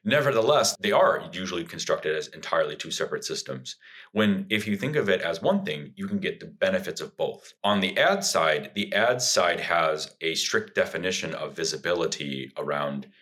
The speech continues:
a-, an impression has a uniform definition that you're not supposed to mess around with. Uh, an I A B impression. Like, you have to have seen it for a certain amount of time with a certain number of pixels. And then for a click,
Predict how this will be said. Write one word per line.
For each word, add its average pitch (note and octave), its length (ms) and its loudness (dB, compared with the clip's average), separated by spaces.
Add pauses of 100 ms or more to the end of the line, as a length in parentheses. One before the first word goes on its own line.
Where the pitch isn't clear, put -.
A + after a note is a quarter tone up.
(380)
a-, F#2+ 120 -2
an F#2+ 100 2
impression G2 500 2
has D#2+ 580 0
a C#2+ 300 -6 (180)
uniform E2+ 560 -2
definition D2 560 -2
that C2 120 -4
you're C#2+ 100 -4
not C#2+ 200 -2
supposed C#2+ 320 -6
to C#2+ 60 -6
mess C#2 220 -2
around C2+ 260 -4
with. - 240 -10 (560)
Uh, C#2 360 4
an C#2 220 2
I D2 160 2
A D2 160 -2
B C#2+ 160 -6
impression. - 500 -6
Like, - 160 -14
you - 80 -10
have E2+ 200 0
to D#2+ 120 -4
have D2+ 160 -4
seen G#2+ 260 2
it G2 80 0
for F2 160 2
a - 40 2
certain - 200 -2
amount D#2+ 140 0
of - 80 -6
time D2 260 -2
with D2 120 -8
a - 40 -12
certain D#2 220 -6
number C#2+ 160 -10
of - 100 -14
pixels. - 440 -14 (420)
And F2 160 -4
then F2 120 4
for E2+ 200 4
a - 80 0
click, - 500 2